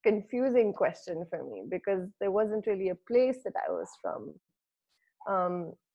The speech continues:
so belonging has played a big role in, in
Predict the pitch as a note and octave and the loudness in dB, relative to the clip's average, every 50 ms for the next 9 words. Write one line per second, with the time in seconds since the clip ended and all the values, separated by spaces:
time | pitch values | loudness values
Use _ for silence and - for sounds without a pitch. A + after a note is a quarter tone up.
0 | _ - - C4+ A#3+ A3 A3 A#3+ B3 B3+ B3+ A#3+ B3+ C4 C4 C4 C#4 C#4+ C#4 B3+ | _ -8 -2 -2 0 0 -2 -2 2 4 6 6 6 6 4 4 2 2 2 2
1 | B3 A3 A3 A3+ A3 G3 G3+ - _ _ _ _ _ _ _ _ _ - B3 A#3 | 4 6 6 6 4 0 -6 -10 _ _ _ _ _ _ _ _ _ -4 4 6
2 | A3 A3 A3 G#3+ G#3 F#3 - G3+ G3+ F#3 F#3+ G3 F#3+ F#3 F3+ F#3 F3+ F3+ F3+ F3+ | 8 8 8 8 4 4 6 4 4 4 2 -2 0 0 2 2 2 2 0 0
3 | F3 E3+ E3+ E3+ _ _ _ _ _ _ - - F#3 F3+ F3 E3 D3+ | -2 -4 -6 -8 _ _ _ _ _ _ -10 -8 -6 -6 -6 -6 -8